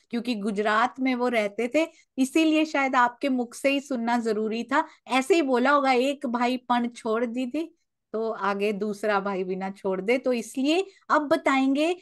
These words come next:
सुंदर साथ जी, अब दूसरा भाई भी ना छोड़ दे तो उनको कहाँ भेज दिया फिर, कहाँ भेज दिया उस भाई को, यानी कि मिहिर राज जी को कहाँ भेज दिया जाता है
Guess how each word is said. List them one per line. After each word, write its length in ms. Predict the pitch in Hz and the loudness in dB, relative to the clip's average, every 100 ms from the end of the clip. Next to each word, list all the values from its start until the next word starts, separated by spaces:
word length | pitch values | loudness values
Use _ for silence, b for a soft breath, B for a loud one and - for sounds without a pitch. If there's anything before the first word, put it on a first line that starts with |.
| B | B
सुंदर 340 | - 285 277 294 | -2 2 4 4
साथ 240 | 294 277 | 2 0
जी, 180 | 254 330 | 2 2
अब 120 | 302 | 2
दूसरा 500 | 214 269 269 302 311 | 2 0 0 2 4
भाई 280 | 294 285 285 | 4 2 2
भी 160 | 269 302 | 4 4
ना 280 | 277 277 | 4 4
छोड़ 320 | 311 - 277 262 | 2 0 0 2
दे 160 | 294 | 0
तो 160 | 302 320 | 2 2
उनको 360 | 285 269 320 339 | 2 4 2 2
कहाँ 560 | - _ 302 285 370 | -4 _ 0 2 4
भेज 260 | 311 247 190 | 4 2 -2
दिया 320 | 170 196 180 | -2 -2 -2
फिर, 280 | - 185 - _ _ _ _ - | -6 -14 -14 _ _ _ _ -2
कहाँ 220 | 285 320 | 2 4
भेज 240 | 285 233 196 | 2 0 -2
दिया 240 | 202 208 | -2 -2
उस 200 | 208 - | -4 -6
भाई 200 | 190 196 | -6 -6
को, 340 | 196 208 226 _ _ - | -6 -6 -8 _ _ -4
यानी 260 | 220 220 | -2 -2
कि 140 | 226 240 | -2 -2
मिहिर 360 | 226 214 262 | -2 -2 -2
राज 280 | 247 240 220 | 0 -2 -2
जी 240 | 190 214 214 | -6 -8 -4
को 300 | 240 302 311 B - | -2 -2 -4 B -6
कहाँ 280 | 269 339 | 0 0
भेज 220 | 269 233 175 | 0 -2 -4
दिया 260 | 196 190 | -2 -2
जाता 340 | 180 160 - 156 | -2 -8 -8 -12
है 200 | 143 | -12